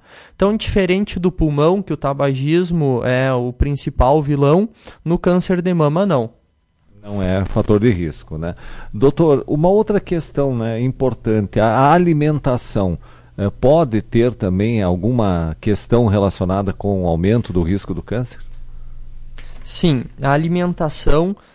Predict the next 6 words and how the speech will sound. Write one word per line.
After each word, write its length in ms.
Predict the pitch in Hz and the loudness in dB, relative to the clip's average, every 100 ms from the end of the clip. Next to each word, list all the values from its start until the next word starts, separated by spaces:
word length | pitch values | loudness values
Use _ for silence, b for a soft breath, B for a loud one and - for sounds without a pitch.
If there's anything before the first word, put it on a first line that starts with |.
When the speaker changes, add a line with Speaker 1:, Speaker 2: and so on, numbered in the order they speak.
| b | b
Speaker 1:
ela, 960 | - 135 143 147 147 143 143 139 135 - - - | -4 -2 0 2 0 0 -2 -2 -2 -6 -14 -10
ela 240 | 135 135 135 | -4 -2 -2
pode 400 | 139 139 160 170 | 0 0 2 -2
influenciar, 800 | - 139 139 131 - 123 160 - b b b b - | -2 -2 -2 -2 -2 -2 -2 -4 b b b b -12
ah, 640 | - _ - 139 131 127 - | -12 _ -10 -4 -2 -2 -4
tanto 520 | - 147 180 170 131 | -2 0 0 0 -2